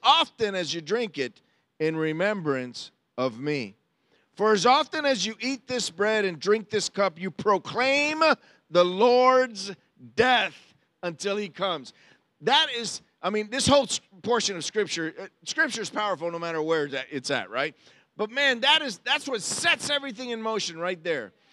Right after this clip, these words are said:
It proclaims his death. It's like, what is that? If you call the Old Testament, New Testament,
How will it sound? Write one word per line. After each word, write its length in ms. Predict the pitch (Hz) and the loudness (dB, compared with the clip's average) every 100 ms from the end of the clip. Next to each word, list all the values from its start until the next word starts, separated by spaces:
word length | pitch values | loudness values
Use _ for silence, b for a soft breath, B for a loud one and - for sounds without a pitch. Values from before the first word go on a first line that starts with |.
| b b | b b
It 240 | 240 - | 0 0
proclaims 880 | 247 240 - 254 330 349 359 359 262 220 | -2 -4 -4 -4 -2 -2 -4 -6 -10 -8
his 320 | 214 214 143 | -8 -8 -8
death. 420 | - 302 269 147 _ _ _ _ _ _ _ _ _ _ _ _ _ _ _ _ _ _ | 2 4 4 0 _ _ _ _ _ _ _ _ _ _ _ _ _ _ _ _ _ _
It's 100 | - | -18
like, 160 | 320 392 | -16 -10
what 160 | 440 | -8
is 140 | 427 349 | -8 -8
that? 300 | 415 339 330 - _ _ _ _ _ _ _ _ _ _ _ _ _ _ | -8 -8 -10 -16 _ _ _ _ _ _ _ _ _ _ _ _ _ _
If 80 | - | -14
you 60 | 208 | -4
call 240 | 269 254 | 0 0
the 140 | 214 | 2
Old 200 | 226 277 | 2 2
Testament, 640 | - 214 180 - 190 220 - _ _ _ _ - | 2 0 0 -4 -8 -8 -12 _ _ _ _ -6
New 240 | 170 269 | -4 -2
Testament, 720 | - 202 165 - 160 185 | 0 0 -2 -6 -8 -8